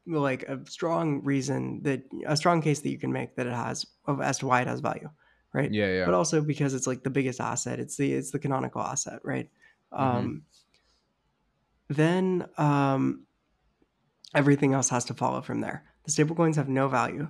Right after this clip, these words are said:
Speaker 1: So anybody that has stablecoins that's smart about it is going to be putting stablecoins in the pool,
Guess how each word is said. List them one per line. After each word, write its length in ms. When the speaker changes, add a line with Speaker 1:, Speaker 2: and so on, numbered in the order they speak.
Speaker 1:
So 160
anybody 340
that 100
has 360
stablecoins 640
that's 200
smart 200
about 200
it 220
is 120
going 260
to 60
be 300
putting 420
stablecoins 580
in 100
the 80
pool, 380